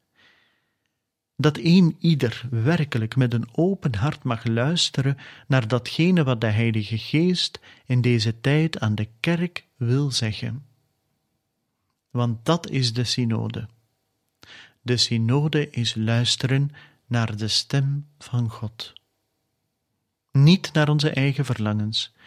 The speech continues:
niet naar onze eigen projecten, niet naar onze eigen belangen, onze eigen dromen, fantasieën die we hebben over hoe de kerk al dan niet zou moeten zijn. Nee, luisteren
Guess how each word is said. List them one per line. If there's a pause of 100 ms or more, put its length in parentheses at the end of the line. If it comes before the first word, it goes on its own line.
(280)
niet
naar
onze
eigen
projecten, (460)
niet
naar
onze
eigen
belangen, (800)
onze
eigen (720)
dromen,
fantasieën
die
we
hebben
over
hoe
de
kerk
al
dan
niet
zou
moeten
zijn.
Nee, (340)
luisteren